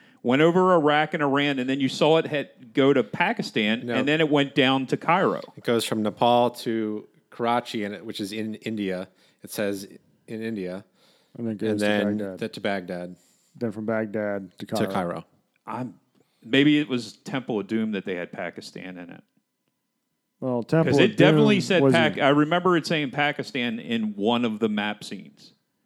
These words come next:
Speaker 2: Okay. I
Speaker 1: 'Cause I, 'cause I was literally thinking, "Did Pakistan exist then?"
Speaker 2: Yeah. No, 'cause
Speaker 1: And I
Speaker 2: that's,
Speaker 1: looked it up.
Speaker 2: that's what, that's what caught my eye was that, you know, there wasn't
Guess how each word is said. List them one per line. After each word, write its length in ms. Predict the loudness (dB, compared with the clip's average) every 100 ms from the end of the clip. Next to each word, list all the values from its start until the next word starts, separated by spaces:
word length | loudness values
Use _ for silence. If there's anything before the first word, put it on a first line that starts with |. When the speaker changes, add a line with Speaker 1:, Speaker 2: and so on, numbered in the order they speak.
| _ -18
Speaker 2:
Okay. 200 | -14 -14 -12
I 60 | -4
Speaker 1:
'Cause 100 | 0
I, 180 | 4 4
'cause 220 | 4 4
I 140 | 4 4
was 260 | 4 2
literally 380 | 2 2 4 4
thinking, 400 | 2 0 -2 -2 -10 -6
"Did 220 | -2 -2
Pakistan 720 | 0 0 -2 -4 -2 -2 -4 -4
exist 520 | -6 -2 0 0 -2
then?" 340 | -2 -2 -2 -8 _ 0
Speaker 2:
Yeah. 80 | 0
No, 80 |
'cause 80 | 2
Speaker 1:
And 80 | 4
I 40 | 6
Speaker 2:
that's, 40 | 6
Speaker 1:
looked 260 | 6 6
it 80 | 4
up. 300 | 4 2 -2
Speaker 2:
that's 240 | 0 0 0
what, 240 | -6 -4
that's 200 | -2 -2
what 80 | -2
caught 220 | -2 -2
my 400 | 0 0 0 -2 -6
eye 160 | -4 -2
was 220 | -2 -2
that, 240 | -2 -4 -8
you 140 | -4
know, 240 | -2 -2 -6 _ _ _ -8
there 120 | -4
wasn't 340 | 0 0 0